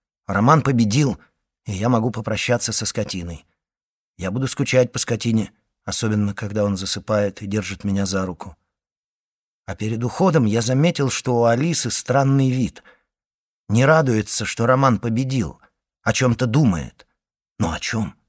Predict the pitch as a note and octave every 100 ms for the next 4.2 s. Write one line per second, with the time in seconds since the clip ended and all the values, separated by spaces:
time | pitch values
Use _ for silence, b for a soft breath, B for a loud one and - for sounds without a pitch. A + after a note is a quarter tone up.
0 | _ _ _ _ _ - A#2+ A#2+ A#2+ G#2+
1 | C#3+ D3+ D3+ - C#3+ C3 A2 G#2+ - A2
2 | G#2 A#2 B2 - B2 G2 F2 G#2 G2+ G#2
3 | A#2+ A2+ G#2+ G#2 G#2+ G2 - D3+ C#3 A#2
4 | F2+ -